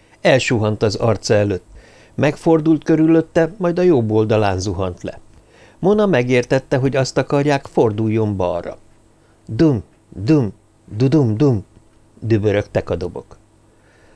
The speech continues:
Mona legeslegutolsó kétségbeesett lázadásával elbújt egy vastag törzsű fa mögé, majd amikor úgy érezte, tökéletesen befette a holdárnyék, elkezdett felfelé kapaszkodni a fa törzsén.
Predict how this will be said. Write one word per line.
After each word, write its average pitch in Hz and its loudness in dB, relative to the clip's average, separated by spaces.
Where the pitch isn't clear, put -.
Mona 226 2
legeslegutolsó 127 0
kétségbeesett 110 -2
lázadásával 113 0
elbújt 101 -2
egy 104 -2
vastag 104 -2
törzsű 104 -2
fa 104 -2
mögé, 110 0
majd 185 2
amikor 180 0
úgy 196 -2
érezte, 175 0
tökéletesen 113 -2
befette 107 -2
a 101 0
holdárnyék, 127 -2
elkezdett 113 0
felfelé 101 0
kapaszkodni 104 -2
a 104 -2
fa 95 -4
törzsén. 87 -10